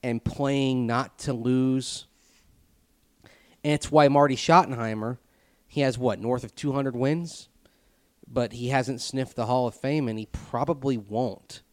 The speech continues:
Marty Schottenheimer, of course, he is dealing with Alzheimer's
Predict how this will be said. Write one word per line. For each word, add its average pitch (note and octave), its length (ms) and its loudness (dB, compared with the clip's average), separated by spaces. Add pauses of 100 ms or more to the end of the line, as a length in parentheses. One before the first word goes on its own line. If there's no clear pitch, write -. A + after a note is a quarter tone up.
(920)
Marty C3 260 0
Schottenheimer, A#2+ 560 0
of G#2 80 -8
course, A2 360 -6
he A2+ 220 -6
is G2+ 120 -6
dealing A#2 280 -4
with G#2+ 100 -6
Alzheimer's G#2 720 -8